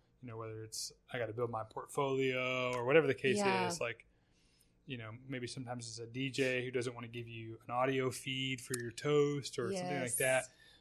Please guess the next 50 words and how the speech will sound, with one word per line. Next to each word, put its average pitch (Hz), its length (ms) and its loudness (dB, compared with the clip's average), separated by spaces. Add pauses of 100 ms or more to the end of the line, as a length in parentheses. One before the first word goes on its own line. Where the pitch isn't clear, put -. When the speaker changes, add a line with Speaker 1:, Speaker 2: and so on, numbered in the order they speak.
(140)
Speaker 1:
But 131 280 4 (120)
really, 165 360 6
for 139 280 -2
all 139 260 10
of 131 100 4
us, 120 240 -2
like, 123 260 -4
everything's 175 380 0
just 131 180 -6
worked 135 180 -4
so 160 200 0
much 143 260 0
better 131 580 0 (720)
if 117 120 -18
we 143 80 -6
all 135 140 4
just 131 180 -8
realize 131 580 0 (800)
we're 208 100 -4
Speaker 2:
We're 208 80 2
all 202 120 6
Speaker 1:
all 165 300 12
on 151 160 8
bride 143 240 12
and 139 80 -2
groom's 135 340 0
team, 127 140 -4
Speaker 2:
Yeah, 196 220 6
Speaker 1:
you 190 60 6
Speaker 2:
we're 196 120 10
Speaker 1:
know? 175 60 12
Speaker 2:
all 196 160 12
on 202 160 8
the 190 60 8
same 190 340 6
team, 170 480 0
so. 151 680 -2 (640)
Yeah, 220 260 10
I 220 80 12
think 240 220 6
that's 240 180 10
important 208 460 6
going 202 300 4
into 196 280 4
it, 175 320 6 (120)
um, 170 480 0
with 185 180 4
each 196 220 -2
vendor's 180 640 4
really 185 400 2